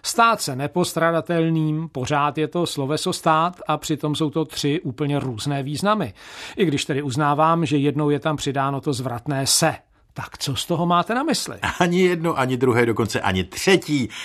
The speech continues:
Speaker 2: Já mám na mysli význam slova stát jako podstatného jména, pane docente. Nebo, abych to tedy řekl úplně přesně, zajímám se o tenhle význam, protože jsme to nedávno slyšeli ze všech stran. Založení státu, trvání státu, český stát,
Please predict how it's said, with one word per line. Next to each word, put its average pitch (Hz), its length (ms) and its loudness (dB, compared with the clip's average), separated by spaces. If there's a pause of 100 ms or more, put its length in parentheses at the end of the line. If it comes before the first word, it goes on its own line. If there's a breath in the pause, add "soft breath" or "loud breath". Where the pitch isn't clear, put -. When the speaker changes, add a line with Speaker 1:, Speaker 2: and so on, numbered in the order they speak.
Speaker 2:
Já 123 140 2
mám 127 180 2
na 110 80 0
mysli 117 320 0
význam 107 420 -2
slova 110 340 0
stát 104 460 2
jako 95 220 -4
podstatného 160 880 0
jména, 139 560 2
pane 95 280 -2
docente. 71 540 -6 (300 loud breath)
Nebo, 143 340 2
abych 120 220 -2
to 117 80 -6
tedy 85 200 -6
řekl 73 300 -6
úplně 80 400 -4
přesně, 98 560 -4
zajímám 175 680 0
se - 200 -2
o 92 120 -2
tenhle 113 440 0
význam, 64 800 -10 (400 loud breath)
protože 151 460 0
jsme 180 180 -2
to 104 120 -2
nedávno 143 400 -2
slyšeli 135 400 -4
ze 104 120 -2
všech - 240 -8
stran. 64 380 -6
Založení 120 540 -2
státu, 87 540 -6
trvání 110 520 0
státu, 82 480 -6
český - 380 -12
stát, 87 460 -6